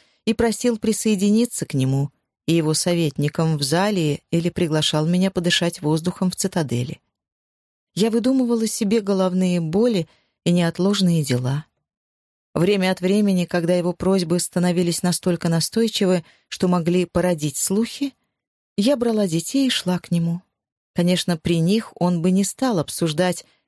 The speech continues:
как свергнуть их отца. "Ешь", — скомандовала я Электре, когда мы в один из вечеров ужинали с Эгисфом.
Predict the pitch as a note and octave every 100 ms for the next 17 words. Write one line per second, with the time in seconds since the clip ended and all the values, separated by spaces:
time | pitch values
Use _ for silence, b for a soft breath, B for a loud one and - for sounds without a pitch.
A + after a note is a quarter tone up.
0 | - D#3 - - D#3+ F#3 C3+ C3+ D3+ -
1 | - D3 - - - - - - _ _
2 | _ _ _ _ _ _ _ _ _ _
3 | D#3+ F3 G#3 - - _ _ - - F3+
4 | E3+ E3 E3 D#3 D#3+ D#3+ D#3 D3+ D3+ F3
5 | A3 - G3 F#3 - G#3+ G#3 G#3 G3+ G3
6 | F#3 F#3 F3 E3 - G#3 B3 C4 C4 B3+
7 | A#3+ A3+ A3 G#3 A3 E3 D3 - - -
8 | C#3